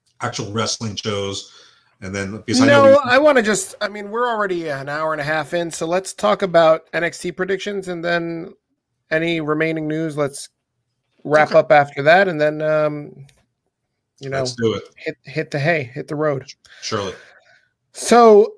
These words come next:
Speaker 2: uh, this coming Tuesday and Wednesday, we've got, uh, N X T Stand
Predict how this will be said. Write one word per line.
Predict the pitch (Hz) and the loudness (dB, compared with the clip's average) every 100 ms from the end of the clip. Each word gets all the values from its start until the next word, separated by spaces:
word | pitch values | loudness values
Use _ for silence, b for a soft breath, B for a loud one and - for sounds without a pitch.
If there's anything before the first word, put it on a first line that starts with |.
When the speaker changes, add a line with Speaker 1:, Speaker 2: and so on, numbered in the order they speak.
| - | 2
Speaker 2:
uh, | 190 185 180 | 6 6 4
this | 170 202 - - - - _ _ - | 2 0 -2 -10 -12 -16 _ _ -10
coming | 180 185 170 | -4 -4 -4
Tuesday | - 190 165 180 | -4 -2 0 0
and | 180 | 0
Wednesday, | 220 202 220 | -2 -4 -4
we've | 170 135 | -4 0
got, | 156 156 | 2 4
uh, | 147 143 151 | 4 2 0
N | 160 156 | -2 -6
X | - | -8
T | - 175 175 | -12 -12 -12
Stand | 151 - - 175 185 196 196 190 | -12 -14 -6 0 2 2 0 -4